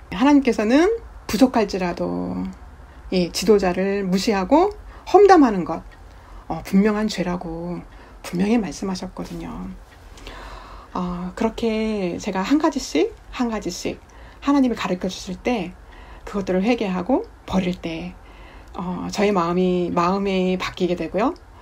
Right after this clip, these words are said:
어, 또 저의 말과 행동에 변화가 생기고요. 예, 이렇게 조금씩, 조금씩 회개를 하게 해주시면서 변화를 일으켜주셨어요. 사도행적 육십이 쪽에 보면 이런 말씀이 있어요.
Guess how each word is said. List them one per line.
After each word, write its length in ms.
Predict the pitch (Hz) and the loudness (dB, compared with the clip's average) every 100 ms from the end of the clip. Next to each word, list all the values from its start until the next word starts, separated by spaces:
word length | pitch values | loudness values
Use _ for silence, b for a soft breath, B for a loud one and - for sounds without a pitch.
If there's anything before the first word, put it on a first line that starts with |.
| B B B B - | B B B B -14
어, 460 | 175 170 185 185 185 - | -12 -10 -12 -12 -12 -4
또 440 | 185 170 - - 196 - b b - | -4 -4 -8 -10 -12 -16 b b -6
저의 240 | 196 190 | 0 2
말과 280 | 170 165 180 | 2 0 0
행동에 760 | 190 240 202 170 170 180 170 180 | 2 2 2 -2 -2 -2 -4 -6
변화가 360 | - 185 196 | 0 2 2
생기고요. 500 | 190 208 170 175 226 285 - B B B B | -2 -2 -2 -2 -2 -4 -12 B B B B
예, 100 | 160 | -2
이렇게 300 | 214 254 269 | 4 8 8
조금씩, 520 | 226 214 190 226 214 | 8 4 2 0 0
조금씩 520 | 196 180 185 233 403 - B B B | 0 0 0 0 -2 -4 B B B
회개를 640 | 311 294 262 240 226 214 - - - | 4 6 6 6 4 2 -4 -14 -14
하게 320 | - 285 262 | 0 2 4
해주시면서 760 | 254 294 269 - 196 175 185 453 - | 4 4 2 0 0 0 2 0 0
변화를 320 | 233 226 240 | 2 4 4
일으켜주셨어요. 720 | 185 185 185 - 180 - - 185 - - B B B B B B - - - - | 2 -2 -4 -4 -10 -10 -12 -12 -14 -20 B B B B B B -20 -20 -20 -12
사도행적 1000 | - 294 302 277 254 226 190 202 214 190 | 0 4 8 8 8 6 4 6 4 2
육십이 340 | 190 247 180 | 0 0 0
쪽에 220 | - 196 190 | 0 -2 0
보면 480 | 180 175 190 233 | -2 0 2 2
이런 180 | 180 208 | 2 0
말씀이 320 | 202 180 - | -2 -4 -4
있어요. 600 | 180 - 170 170 170 175 | -4 -6 -8 -8 -8 -8